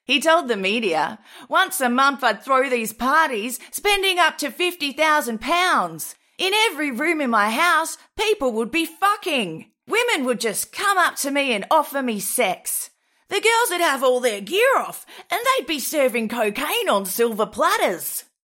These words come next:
Mickey boasted that he has slept with four thousand women. Can you imagine a woman boasting about having sex with four thousand men? Just think about how that would be received. Like,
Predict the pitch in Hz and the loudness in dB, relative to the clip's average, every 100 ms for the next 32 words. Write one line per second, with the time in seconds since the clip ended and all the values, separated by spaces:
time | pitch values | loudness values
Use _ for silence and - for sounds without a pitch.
0 | _ _ 226 349 - 240 208 214 302 - | _ _ -2 0 0 -2 2 0 0 -4
1 | 202 190 196 214 185 - - 202 226 - | -2 -2 -2 -4 -4 -6 -4 -2 -2 -4
2 | 180 165 - 240 285 285 285 220 226 247 | -8 -8 -4 -2 2 0 0 0 2 0
3 | 202 170 170 226 262 151 - - _ _ | -2 -6 -6 -4 -2 -4 -8 -16 _ _
4 | - 370 554 294 262 240 240 226 180 202 | -8 -2 0 2 2 2 2 0 0 0
5 | 214 214 175 208 - 214 214 208 208 208 | 0 0 0 -2 -6 -8 -2 2 2 0
6 | 208 214 208 202 196 190 185 - 165 175 | -2 -2 0 -2 -2 -6 -6 -6 -4 -4
7 | 208 190 196 196 185 185 185 196 240 269 | -2 -2 0 -2 -4 -2 0 0 -2 -4
8 | - _ _ _ _ - 453 523 - - | -10 _ _ _ _ -2 0 0 -2 -2
9 | 320 311 262 247 220 226 220 208 180 180 | -2 0 2 2 2 0 2 0 -2 0
10 | 196 - 180 160 160 151 147 - 156 131 | 0 0 -6 -4 -4 -2 -4 -4 -6 -6
11 | - - - - _ - 269 220 | -10 -18 -20 -20 _ -2 2 2